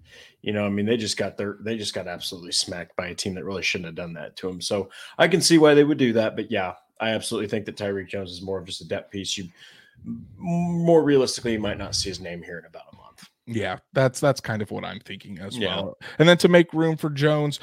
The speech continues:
Speaker 2: uh, the Colts did release defensive tackle Ross Blacklock from the practice squad.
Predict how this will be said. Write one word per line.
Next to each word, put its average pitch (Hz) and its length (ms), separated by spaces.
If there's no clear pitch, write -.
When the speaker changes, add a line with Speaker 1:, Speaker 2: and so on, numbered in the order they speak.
Speaker 2:
uh, 131 80
the 131 100
Colts 131 280
did 131 200
release 117 360
defensive 113 420
tackle 110 480
Ross 117 380
Blacklock 110 760
from 165 260
the 127 80
practice 131 460
squad. 127 440